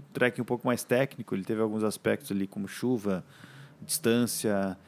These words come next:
alimentação por vários dias e tal, que isso aí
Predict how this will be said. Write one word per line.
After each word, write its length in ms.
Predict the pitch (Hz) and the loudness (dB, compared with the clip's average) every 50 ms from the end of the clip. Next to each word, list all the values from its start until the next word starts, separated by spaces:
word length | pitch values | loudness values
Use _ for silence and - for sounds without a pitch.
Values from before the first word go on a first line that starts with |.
| - - - - | -20 -20 -6 -4
alimentação 640 | 107 104 104 104 107 101 - 101 95 - - 113 | -2 0 2 2 0 0 0 -2 -2 0 -2 -2
por 140 | 104 - 101 | -2 -4 -2
vários 260 | 95 101 101 98 95 | -2 0 0 0 -2
dias 360 | 85 92 101 107 120 120 107 92 | -6 -8 -6 -2 -2 -2 -2 -4
e 40 | |
tal, 200 | - - 110 107 | -4 -4 -4 -4
que 100 | - - | -4 -8
isso 180 | 110 - - 123 | -10 -4 0 2
aí 220 | 120 117 113 113 | 2 2 0 -2